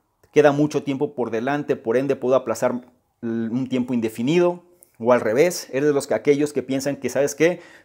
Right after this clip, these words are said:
Perdí mucho tiempo y ahora creo que ya no tengo más tiempo". Comenta, analiza,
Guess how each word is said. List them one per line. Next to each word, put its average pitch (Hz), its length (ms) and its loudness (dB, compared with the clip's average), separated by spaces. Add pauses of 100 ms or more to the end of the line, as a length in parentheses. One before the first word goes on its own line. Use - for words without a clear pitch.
(100)
Perdí 127 240 0
mucho 147 320 -4
tiempo 156 380 -2
y 135 60 0
ahora 139 200 2
creo 135 180 -2
que 123 100 0
ya 123 40 2
no 123 140 -4
tengo 123 200 -4
más 113 220 -10
tiempo". 165 480 0 (960)
Comenta, 185 580 0
analiza, 156 760 -4